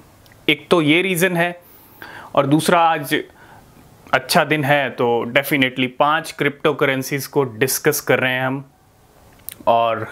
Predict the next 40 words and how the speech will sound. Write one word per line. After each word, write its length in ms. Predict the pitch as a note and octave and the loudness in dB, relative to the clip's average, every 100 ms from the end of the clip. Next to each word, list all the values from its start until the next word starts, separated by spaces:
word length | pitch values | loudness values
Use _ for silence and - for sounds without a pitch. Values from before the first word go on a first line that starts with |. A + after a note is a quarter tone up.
| - - | -14 -2
ये 80 | B2+ | 0
पांचों 480 | B2+ - C#3 D#3 F#3 | 0 0 0 2 0
क्रिप्टो 340 | E3 D3 - D3 | 0 0 0 2
करेंसीज, 560 | C#3+ C#3 C3+ D3+ C#3 - - - - - - - - _ - | 2 0 -2 -4 -6 -14 -20 -20 -20 -20 -20 -20 -20 _ 0
पांचों 280 | E3 F#3 G#3 | 0 2 0
के 80 | F3+ | 2
पांच 540 | E3 B2 A#2 - - - - | 0 0 -2 -8 -12 -6 0
altcoins 560 | C3+ C#3+ - D3+ D#3 E3 | 0 2 0 0 0 -2
हैं, 80 | D#3 | 0
पांचों 360 | D3+ D3+ F3+ | 2 0 0
के 60 | E3 | -2
पांच 360 | E3 D#3 D#3+ - | 0 0 -2 0
लो 220 | C3+ E3 | 2 4
लेवल्स 380 | F3+ D#3+ D#3 D3 | 4 2 0 -2
पे 160 | - C#3+ | -2 -2
हैं 160 | C#3 | 0
और 240 | C#3+ D3 C#3+ | 0 0 0
कभी 240 | F#3 F3+ F#3+ | -2 0 -2
भी 160 | C3+ | -2
जब 260 | B2 E3+ E3+ | 0 -2 -2
भी 100 | G#3+ | -4
इनका 240 | G3+ G3 | 0 0
पंप 380 | F#3+ F3+ F3+ F#3 | 0 0 -2 0
आएगा 320 | D3+ C3 C3+ | 0 0 -2
तो 120 | D3 D#3 | -4 -4
एक 100 | D3 | -4
अच्छा 280 | C#3+ - | -6 -4
खासा 260 | C#3 B2+ C#3+ | -2 -2 -2
पंप 340 | C3+ B2 A#2 | -4 -4 -2
आएगा। 320 | A#2 A2+ B2+ D3+ - - - - - | -2 0 -2 -4 -8 -20 -20 -20 -6
और 300 | - A2+ A#2 - - _ - | 0 0 0 -4 -10 _ 0
अगर 200 | E3 A3 | 2 2
आप 160 | G#3+ | 0
इनको 240 | G#3+ G3+ G3+ | -2 0 0
होल्ड 400 | B2+ D#3+ G#3+ F#3 | 2 2 2 0
कर 180 | E3 C#3 | 0 0
लेते 280 | C3+ C3 | 0 -2
हो 180 | C3+ B2 - | -4 -4 -4
इस 240 | E3+ E3+ F3 | -4 -2 0
महीने, 480 | D#3 E3 E3 E3 | 0 2 0 -2